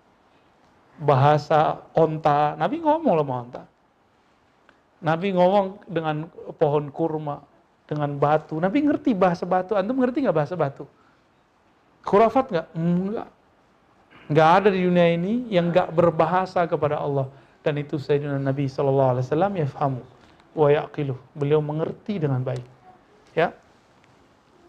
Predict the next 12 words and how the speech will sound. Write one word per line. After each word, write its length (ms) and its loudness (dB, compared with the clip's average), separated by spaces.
<clears throat> 380 0
Ternyata 400 6
dalam 240 8
hadis 240 2
Imam 400 4
Tirmizi 480 2
disebutkan 480 2
tubuh 480 6
ini 160 6
setiap 480 2
hari 240 4
ngomong 400 6